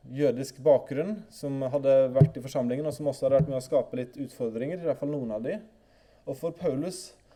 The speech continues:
så måtte han stadfeste at han var en mann som kom fra den samme Gud, med den samme autoritet som de av Guds tjenere ifra Det gamle testamentet. I Gamle testamentet så er det et par som blir kalt Guds tjenere. Det er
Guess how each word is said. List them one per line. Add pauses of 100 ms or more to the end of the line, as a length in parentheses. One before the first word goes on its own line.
(120)
så
måtte
han
stadfeste
at
han (460)
var (400)
en
mann
som
kom
fra
den
samme
Gud, (400)
med
den
samme
autoritet (400)
som
de (260)
av
Guds
tjenere (160)
ifra
Det
gamle
testamentet. (1120)
I
Gamle
testamentet
så
er
det
et
par
som
blir
kalt
Guds
tjenere.
Det
er